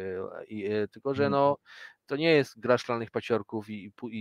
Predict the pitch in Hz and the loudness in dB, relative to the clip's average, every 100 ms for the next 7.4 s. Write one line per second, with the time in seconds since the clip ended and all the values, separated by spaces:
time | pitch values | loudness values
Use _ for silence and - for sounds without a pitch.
0 | 107 110 110 104 110 107 107 107 104 117 | -6 -2 -2 0 -2 -2 -4 -10 -4 -2
1 | 113 107 107 110 107 - - 104 117 123 | -2 -4 0 0 0 -2 -2 -2 -2 -4
2 | 110 - 120 117 120 117 - 113 110 - | -4 4 4 4 0 -2 -6 -10 -10 0
3 | 147 139 113 - 107 101 _ - 110 - | 2 4 2 0 -12 -14 _ -4 -4 0
4 | 113 104 95 - _ - - - 104 107 | -2 -2 -8 -14 _ -14 -8 -4 0 0
5 | 113 107 104 95 110 104 - 107 120 110 | 0 -4 -6 -8 -6 -4 -4 -4 -2 -2
6 | 104 101 101 90 _ - - - - - | 0 -2 -2 -12 _ -20 -18 -16 -18 -16
7 | 117 110 170 202 | -6 6 6 6